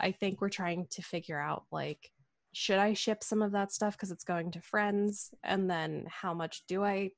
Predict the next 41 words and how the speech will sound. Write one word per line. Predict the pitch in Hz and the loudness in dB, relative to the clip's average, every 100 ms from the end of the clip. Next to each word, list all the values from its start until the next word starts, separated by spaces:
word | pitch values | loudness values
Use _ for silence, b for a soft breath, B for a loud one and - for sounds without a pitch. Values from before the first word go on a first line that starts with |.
| _ | _
physically | - 208 196 208 | -6 -6 0 0
take | 202 190 | 0 -2
in | |
the | 185 | -2
car? | 190 185 | 0 0
And | 190 | 0
then | 170 | 0
I'm | 165 | 2
gonna | 196 175 | 0 0
be | 147 | -2
anxious | 135 190 233 - | -4 -4 -4 0
about | 226 214 | 0 2
having | 214 208 220 | 0 2 2
it | 220 - | 2 2
in | 233 | 2
the | 233 | 2
car | 233 220 226 | 2 0 0
for | - 220 | -2 -2
the | 214 | 0
entire | 208 214 208 | 0 -2 -2
drive | 214 208 202 | -2 -2 0
out | 202 202 | -2 0
there. | 220 214 214 b b b b b b b - | 0 0 -2 b b b b b b b 4
Like, | 226 | 8
my | 220 | 8
electric | 202 196 196 196 | 8 6 4 -2
cello | - 208 196 | 2 4 4
is | 190 | 2
probably | - 180 180 | 0 0 0
the | 185 | 0
more | 180 175 | 2 2
expensive | 180 214 196 208 | 0 0 0 0
thing | - 208 208 190 | 2 2 2 0
that's | 180 - | -4 -2
gonna | 180 175 | -4 -2
be | 160 | -2
in | 165 | -4
the | 165 | -4
car | 156 165 | -2 -2
with | 196 247 | -2 0
me. | 269 302 | 0 -2